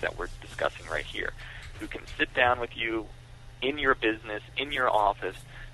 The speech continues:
to develop a plan about how you are going to be a successful exporter. In addition, we also have offices all over the world in about eighty countries,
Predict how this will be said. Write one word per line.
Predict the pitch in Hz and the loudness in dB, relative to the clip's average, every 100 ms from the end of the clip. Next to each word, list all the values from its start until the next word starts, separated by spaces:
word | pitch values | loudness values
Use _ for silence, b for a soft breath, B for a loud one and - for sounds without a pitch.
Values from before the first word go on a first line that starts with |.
| - | -4
to | 107 | 0
develop | 104 101 127 135 - | 2 8 10 10 8
a | |
plan | - - 107 92 90 85 | -2 -2 0 2 0 -2
about | 85 87 90 | 2 2 2
how | - 110 107 104 98 | 6 8 8 6 0
you | 98 98 90 95 - - | -6 -4 -4 -6 -10 -4
are | 95 | -2
going | 95 92 - - | 0 -2 -6 -6
to | 92 87 - | -4 -4 -8
be | - 87 | -8 -4
a | 82 | -4
successful | - - - 78 80 - | -4 0 0 0 -4 -2
exporter. | 90 - - - - - - - B B B B | -2 -2 -10 -10 -12 -16 -16 -14 B B B B
In | 139 | 8
addition, | 135 160 185 - 120 117 | 8 10 8 8 2 0
we | 117 | 8
also | 120 139 120 | 8 8 4
have | 117 98 | 6 10
offices | 107 113 - 95 | 10 10 4 2
all | 104 107 | 6 8
over | 101 98 | 8 4
the | 82 | 0
world | 135 127 95 | 8 8 8
in | 87 | 4
about | 87 87 | 4 6
eighty | 127 - | 6 2
countries, | - - - - | 0 -4 -4 -6